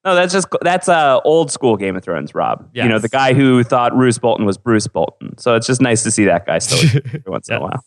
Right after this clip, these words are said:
Speaker 2: All right. I'm sorry, Sirio.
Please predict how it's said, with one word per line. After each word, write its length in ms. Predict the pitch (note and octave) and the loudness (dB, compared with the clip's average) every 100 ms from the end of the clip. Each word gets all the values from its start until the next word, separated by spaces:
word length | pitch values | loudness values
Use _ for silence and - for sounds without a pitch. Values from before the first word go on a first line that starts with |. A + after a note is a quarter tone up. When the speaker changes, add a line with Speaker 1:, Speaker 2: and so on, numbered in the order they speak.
| _ | _
Speaker 2:
All 160 | A2+ A2 | -6 -6
right. 100 | - - _ | -8 -20 _
I'm 340 | D3+ F3+ F#3+ F#3 | -4 -2 0 -2
sorry, 720 | - - F#3 E3 D#3 C3 A#2+ | -4 -2 0 2 0 0 -2
Sirio. 640 | - D#3 D3+ C#3 A#2 F2+ | -4 -2 0 2 2 0